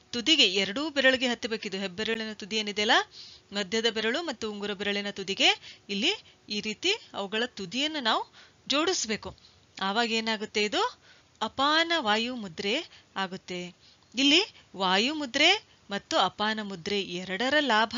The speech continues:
ಏಕಕಾಲಕ್ಕೆ ಉಂಟಾಗುತ್ತೆ. ಈ ಮುದ್ರೆಯು ಹೊಟ್ಟೆಯಲ್ಲಿನ ಗ್ಯಾಸ್ ತೊಂದರೆ ಆಗಿರ್ಬೋದು, ಅಸಿಡಿಟಿ, ಹರ್ಟ್ ಬರ್ನ್ ಮತ್ತು ಅಜೀರ್ಣ, ತೇಗುವಿಕೆ ಇವುಗಳನ್ನ ಸರಿಪಡಿಸ್ತಕ್ಕಂಥ ಗುಣ ಹೊಂದಿದೆ ಮತ್ತು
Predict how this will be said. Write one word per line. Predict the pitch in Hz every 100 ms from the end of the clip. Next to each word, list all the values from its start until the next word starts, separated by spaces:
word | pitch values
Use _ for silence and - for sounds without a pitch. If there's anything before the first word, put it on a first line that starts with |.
| 294
ಏಕಕಾಲಕ್ಕೆ | 208 196 262 302 302 262 233 220 - 359
ಉಂಟಾಗುತ್ತೆ. | 294 226 214 185 185 180 175 -
ಈ | 302 392
ಮುದ್ರೆಯು | 349 214 247 233 190 - _ _ -
ಹೊಟ್ಟೆಯಲ್ಲಿನ | 214 - 349 339 302 294 311
ಗ್ಯಾಸ್ | 214 214 269 -
ತೊಂದರೆ | 262 240 240
ಆಗಿರ್ಬೋದು, | 233 214 214 208 208 226
ಅಸಿಡಿಟಿ, | - 240 226 240 226 226 - - -
ಹರ್ಟ್ | - 220 269 214
ಬರ್ನ್ | 220 220 220 226 - - - _ _
ಮತ್ತು | 208 - 262
ಅಜೀರ್ಣ, | 196 208 262 247 226 220
ತೇಗುವಿಕೆ | - 220 240 254 240 - 214 226 - - -
ಇವುಗಳನ್ನ | 214 214 214 208 202 254 403 - - -
ಸರಿಪಡಿಸ್ತಕ್ಕಂಥ | 208 233 277 233 226 - 214 214 196 277 403 - - -
ಗುಣ | 208 330
ಹೊಂದಿದೆ | 330 262 214 180
ಮತ್ತು | 185 196 - 320 440